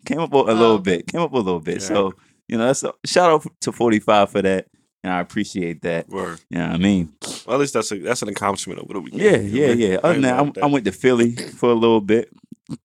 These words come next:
Speaker 1: kicked it around, hung out. That's kinda cool, but, you know, I don't be trying to be in Philly. I realized, like,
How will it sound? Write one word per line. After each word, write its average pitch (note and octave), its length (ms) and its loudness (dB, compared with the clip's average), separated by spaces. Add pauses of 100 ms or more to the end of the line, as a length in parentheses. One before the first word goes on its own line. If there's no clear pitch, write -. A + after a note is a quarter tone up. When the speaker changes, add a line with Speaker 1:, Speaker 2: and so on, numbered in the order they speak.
(140)
Speaker 1:
kicked - 220 -4
it G#2+ 100 2
around, G2+ 440 2
hung G#2 220 0
out. G2+ 220 2 (640)
That's - 140 -10
kinda F2+ 280 -2
cool, F2+ 300 -2
but, D#2 260 -8
you F#2+ 120 -6
know, E2 60 -4
I F2 80 -2
don't G#2+ 120 0
be F2+ 100 -6
trying F#2 200 -4
to E2 60 -2
be E2 100 -2
in D#2 60 -6
Philly. F#2+ 240 0
I G2 80 4
realized, G#2 640 4
like, F2+ 180 0